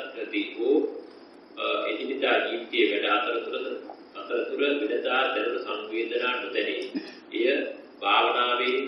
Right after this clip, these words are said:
දියුණුවක් යැයි සිතමි. නමුත් එම සංවේදනා නැවතත් දැනේ නම් කැමැති. හේතුව නම් එවිට ප්‍රීතියක් සැපක් වැනි දෙයක් ඇති වන නිසා වෙනි. දැන් භාවනාවට ඉඳගත් සැනින් සිත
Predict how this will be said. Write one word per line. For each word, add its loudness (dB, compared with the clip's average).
දියුණුවක් -2
යැයි 4
සිතමි. -6
නමුත් -10
එම -10
සංවේදනා -2
නැවතත් -2
දැනේ -4
නම් 0
කැමැති. -4
හේතුව 0
නම් -2
එවිට -8
ප්‍රීතියක් -4
සැපක් -12
වැනි -8
දෙයක් -2
ඇති -8
වන -8
නිසා -6
වෙනි. -8
දැන් -2
භාවනාවට 2
ඉඳගත් -2
සැනින් -4
සිත -10